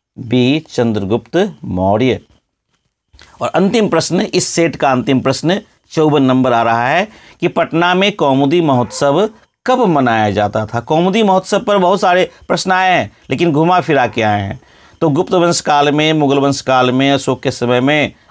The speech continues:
अंग्रेज़ों के समय में। तो इसका आंसर होगा चौवन का ए, गुप्त वंश काल में। तो दोस्तों, ये था एक से लेकर के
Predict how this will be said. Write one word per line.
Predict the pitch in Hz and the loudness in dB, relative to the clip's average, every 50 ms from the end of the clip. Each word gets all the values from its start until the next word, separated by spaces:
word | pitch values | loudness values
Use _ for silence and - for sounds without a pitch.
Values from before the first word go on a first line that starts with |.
| _ _ - | _ _ 0
अंग्रेज़ों | 131 131 123 120 127 131 131 180 190 | 0 2 2 2 2 2 2 0 0
के | 151 175 160 | 0 -2 -2
समय | - 143 135 131 123 | 0 0 2 2 2
में। | 117 117 113 117 143 170 - _ _ _ _ _ _ _ _ _ _ _ _ | 2 0 0 -2 -4 -6 -10 _ _ _ _ _ _ _ _ _ _ _ _
तो | - 110 107 - - - | -2 -2 0 0 -2 -6
इसका | - - - - 107 104 | -12 -12 -6 -2 0 0
आंसर | 107 104 107 104 - 123 | 0 0 -2 -2 -2 -2
होगा | 107 113 110 98 104 107 | 0 0 0 2 2 0
चौवन | 104 - - 107 107 104 110 110 107 | 0 -2 -2 -2 0 0 0 -2 -4
का | 95 - 101 - - - | -2 -4 -4 -4 -4 -2
ए, | 123 123 117 120 147 170 175 - - _ _ _ _ | 0 0 2 2 0 -2 -4 -8 -18 _ _ _ _
गुप्त | 117 107 92 120 131 - - - | -12 -4 -2 -2 -2 -2 -2 -2
वंश | 120 98 101 98 110 107 - | 0 0 0 -2 -2 -6 -8
काल | - - 98 95 95 95 95 | -6 -4 -4 -4 -4 -4 -8
में। | 147 151 139 131 _ _ _ _ _ _ _ _ _ _ _ _ _ | -10 -14 -16 -18 _ _ _ _ _ _ _ _ _ _ _ _ _
तो | 160 | -4
दोस्तों, | 151 135 180 202 196 196 - 226 226 233 233 226 214 160 | 0 2 2 0 0 0 0 0 2 2 2 2 2 0
ये | - 139 151 175 | 0 2 0 0
था | 175 - - 165 170 175 175 175 180 - - - - _ _ _ _ - | 0 -2 -4 -2 0 2 2 2 2 0 -2 -6 -10 _ _ _ _ -2
एक | 147 156 160 - - | 0 0 0 -2 -4
से | - - 139 | -2 0 0
लेकर | 135 131 123 - - 131 131 | 2 0 0 0 0 0 -2
के | 127 - - 147 147 147 156 160 156 | -2 -2 -2 0 0 0 0 0 -2